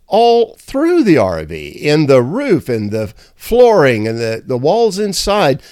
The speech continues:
More and more inorganic products being used in R V construction can only be a good thing.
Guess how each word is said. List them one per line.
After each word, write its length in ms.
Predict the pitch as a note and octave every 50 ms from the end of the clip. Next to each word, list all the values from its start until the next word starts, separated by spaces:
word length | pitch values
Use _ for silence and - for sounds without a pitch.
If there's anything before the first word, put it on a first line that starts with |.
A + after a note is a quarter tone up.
| - - _ _ - _ -
More 540 | E3 E3 E3+ F#3 G#3 A#3 C4 C4 C4 C4 B3+
and 260 | - D#3 D#3+ D3 D3+
more 380 | D#3+ F#3 G3 G3+ G3+ G3 F#3 - -
inorganic 1300 | - F3 G#3 A#3+ B3+ B3 A3+ A3 A3+ G#3+ F3+ D3 D#3 E3 F3 F3+ F3+ F3+ F#3 F3+ F3 - - - _
products 720 | - - F3+ F#3 F#3+ F#3 D#3+ A#2+ F#2 C#2 A#1+ - - - B2
being 380 | A#2 C3+ D#3 E3+ F3 E3+ E3
used 540 | E3+ F#3+ G3+ F3 C#3+ A#2+ A2 A#2+ A#2 - - - _ _ _ _ _
in 220 | - C#3+ C#3 B2+ B2
R 200 | B2+ D3 E3 F3
V 180 | D3+ E3 E3+
construction 760 | E3 - G3 F#3+ - - - B2 A#2 G#2 - - C3 C3 C3+ - - _ _ _
can 260 | - - G3+ G3 F#3 -
only 480 | - C#3+ C#3+ D3+ D3+ D3 D3+ D3+ D3 C#3
be 460 | G#2+ F2+ G2+ A2+ A2 A2 A2+ A2 -
a 180 | - A2+ A2+
good 440 | A2 G2+ F#2 G2+ G2+ G2 G2 F#2+ F#2+
thing. 580 | - - - - C#3 B2 G#2 E2 C2 G1+ -